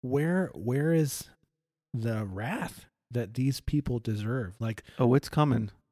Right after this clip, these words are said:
Speaker 1: because
Speaker 2: Not on this side of heaven, but
Speaker 1: it breeds chaos and sin.
Speaker 2: Right.
Speaker 1: And it makes me angry.
Speaker 2: Yeah.
Speaker 1: And, like, I,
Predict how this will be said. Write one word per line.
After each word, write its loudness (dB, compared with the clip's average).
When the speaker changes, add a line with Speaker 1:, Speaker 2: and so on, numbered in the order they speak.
Speaker 1:
because 2
Speaker 2:
Not 0
on 2
this 2
side -2
of -8
heaven, -8
but -8
Speaker 1:
it -4
breeds 0
chaos -2
and -2
sin. -6
Speaker 2:
Right. -4
Speaker 1:
And -4
it -4
makes -2
me 0
angry. -4
Speaker 2:
Yeah. -6
Speaker 1:
And, -6
like, -4
I, -6